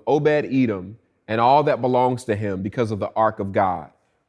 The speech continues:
So David went and brought up the ark of God from the house of Obed-Edom to the city of David with rejoicing.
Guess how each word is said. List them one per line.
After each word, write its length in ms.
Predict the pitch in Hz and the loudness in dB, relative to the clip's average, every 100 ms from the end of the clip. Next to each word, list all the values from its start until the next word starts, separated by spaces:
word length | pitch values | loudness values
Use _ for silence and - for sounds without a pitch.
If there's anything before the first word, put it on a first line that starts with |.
| _ _ | _ _
So 160 | - 131 | -2 4
David 400 | 147 190 170 113 | 4 6 4 2
went 260 | 135 165 - | 2 0 -2
and 100 | 117 | 0
brought 240 | 127 135 | 2 2
up 100 | 139 | 2
the 100 | 135 | -2
ark 280 | - 113 120 | 0 0 0
of 100 | 117 | -4
God 460 | 104 98 101 101 - | 0 2 2 0 -4
from 180 | 117 | -4
the 60 | 123 | -4
house 320 | 123 101 104 | 0 -2 -2
of 140 | 120 90 | -6 -4
Obed-Edom 760 | 107 110 110 117 165 123 101 | -2 0 -2 0 0 0 -2
to 120 | 107 101 | -8 -8
the 100 | 98 | -10
city 300 | - 151 156 | -4 0 0
of 140 | 131 | 0
David 600 | 123 120 98 95 87 95 | 0 0 -2 -6 -10 -6
with 300 | 113 101 95 110 | -2 -2 -6 -10
rejoicing. 680 | 104 110 104 98 95 92 | -6 -2 -2 -4 -12 -16